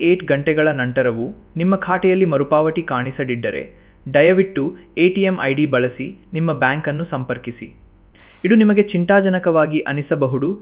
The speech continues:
ಎಂದು ನನಗೆ ಅರ್ಥವಾಗುತ್ತದೆ. ದಯವಿಟ್ಟು ಗಾಬರಿಯಾಗಬೇಡಿ, ನಿಮ್ಮ ಹಣ ಸುರಕ್ಷಿತವಾಗಿದೆ. ಈ ವಿಷಯಕ್ಕೆ ಅಥವಾ ಇಂಡಿಯಾ ಒನ್ ಎ ಟಿ ಎಂ ಕುರಿತು ಇನ್ನೇನಾದರೂ ಸಹಾಯ ಬೇಕೇ?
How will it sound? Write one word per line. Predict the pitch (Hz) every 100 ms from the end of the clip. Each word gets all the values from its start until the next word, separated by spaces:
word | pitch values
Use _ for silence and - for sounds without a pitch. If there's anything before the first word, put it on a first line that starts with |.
| -
ಎಂದು | 147 165 180
ನನಗೆ | 147 135 139
ಅರ್ಥವಾಗುತ್ತದೆ. | 127 - 131 120 117 101 98 67 _ _ _ _ _ 135
ದಯವಿಟ್ಟು | 143 165 196 226 220
ಗಾಬರಿಯಾಗಬೇಡಿ, | 151 135 143 139 127 127 120 107 - - _ _ _ _
ನಿಮ್ಮ | 175 196
ಹಣ | 165 160 190 190
ಸುರಕ್ಷಿತವಾಗಿದೆ. | 147 - 143 123 110 104 107 - _ _ -
ಈ | 202
ವಿಷಯಕ್ಕೆ | 175 170 185 180 180
ಅಥವಾ | 202 151 170 175
ಇಂಡಿಯಾ | 175 156 151 156 156
ಒನ್ | 127 147 180
ಎ | 143 147
ಟಿ | 151
ಎಂ | 160 165
ಕುರಿತು | 170 143 131 135 131 -
ಇನ್ನೇನಾದರೂ | 160 175 190 165 135 147
ಸಹಾಯ | 147 139 143 143
ಬೇಕೇ? | 139 147 180